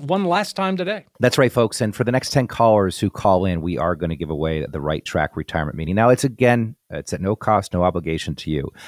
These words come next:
Speaker 2: Um, the reason I call it the Right Track Retirement, uh, Meeting is because that's the number one question I always would get is, uh, "Brian, I just wanna know if I'm on the right track. Am I doing the right things?" Let me ask you, if you're not on the right track, when would you wanna know that?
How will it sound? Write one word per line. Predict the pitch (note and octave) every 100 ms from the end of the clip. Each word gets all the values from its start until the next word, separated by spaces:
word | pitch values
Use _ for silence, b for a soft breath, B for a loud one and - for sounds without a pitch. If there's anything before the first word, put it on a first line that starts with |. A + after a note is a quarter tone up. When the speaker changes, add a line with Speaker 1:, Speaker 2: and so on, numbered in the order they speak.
| B B -
Speaker 2:
Um, | E2+ E2+ D#2+ -
the | G2
reason | B2 B2
I | B2
call | B2 G#2+
it |
the | G2+
Right | F#2+
Track | E2+ G2 E2+
Retirement, | F2+ - E2+ D#2+ D#2+ - -
uh, | E2 D#2 D2 -
Meeting | E2 D#2 D2+
is | D2+ -
because | D#2 - F2 D#2+ D#2 -
that's | G#2 -
the | F#2+
number | D#2+ D2+
one |
question | B1+ - C#2 - D2+
I |
always | C#2 C#2 C2+
would | D2 B1+
get | C#2 - _
is, | D#2+ D2+ C2+ -
uh, | D#2+
"Brian, | - F2 E2
I | D#2
just | D#2+ -
wanna | G#2
know | D#2 D2
if | D2
I'm | C#2+
on | C2+
the |
right | C2+ C2+
track. | - D#2 C#2+ B B B
Am | G2+ G#2
I |
doing | F2 D#2+ C#2+
the | C2+
right | C2+
things?" | - C#2 B1+ - B B B
Let | C3+
me | C3
ask | G2 -
you, | E2
if | E2+
you're | G2
not | F2+ F2+
on | F2+
the | E2
right | D#2+
track, | - E2+ D#2 -
when | D#2+
would | D#2 C#2
you | C#2+
wanna | C#2+
know | C#2 C2+
that? | - -